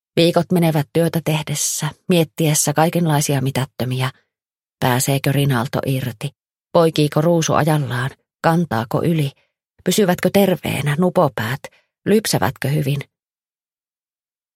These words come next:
Orkitea ja Ruusu kiistelivät Rinaltosta kaiken päivää.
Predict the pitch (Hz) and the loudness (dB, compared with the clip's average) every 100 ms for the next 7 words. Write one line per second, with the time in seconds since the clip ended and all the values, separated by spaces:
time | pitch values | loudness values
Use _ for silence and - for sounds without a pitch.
0 | _ _ _ _ _ _ _ _ - 175 | _ _ _ _ _ _ _ _ 2 2
1 | 180 185 180 180 175 165 180 170 165 - | 4 0 2 2 2 2 2 2 -2 0
2 | 175 - 151 147 143 - 160 143 139 135 | 0 2 0 2 0 0 2 0 0 -4
3 | - 151 156 147 120 - 120 127 - 135 | -2 -2 0 0 -4 -4 -4 -4 -4 -6